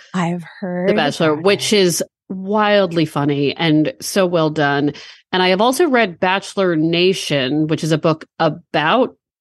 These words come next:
Speaker 2: The Bachelor, which I found enlightening. And, and
Speaker 1: It's
Speaker 2: it speaks to
Speaker 1: fascinating,
Speaker 2: what
Speaker 1: right?
Speaker 2: you're talking about, about what these contestants go through, and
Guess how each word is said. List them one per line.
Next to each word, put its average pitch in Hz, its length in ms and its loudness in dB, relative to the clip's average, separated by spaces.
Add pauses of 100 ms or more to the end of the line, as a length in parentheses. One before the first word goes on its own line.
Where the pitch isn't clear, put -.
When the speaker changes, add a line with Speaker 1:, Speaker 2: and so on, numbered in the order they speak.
(120)
Speaker 2:
The 165 80 -2
Bachelor, 151 400 0
which 147 300 0
I 160 100 0
found 156 480 0
enlightening. 147 880 0
And, 143 140 0
and 160 120 2
Speaker 1:
It's - 20 2
Speaker 2:
it 233 180 2
speaks - 40 -4
to 220 60 0 (120)
Speaker 1:
fascinating, 175 200 0
Speaker 2:
what 180 100 2
Speaker 1:
right? 202 80 0
Speaker 2:
you're 220 140 2
talking 190 380 0
about, 156 420 0
about 160 440 0
what 165 280 0 (540)
these 160 340 2
contestants 165 640 -2
go 147 220 -2
through, 170 340 0
and 143 220 0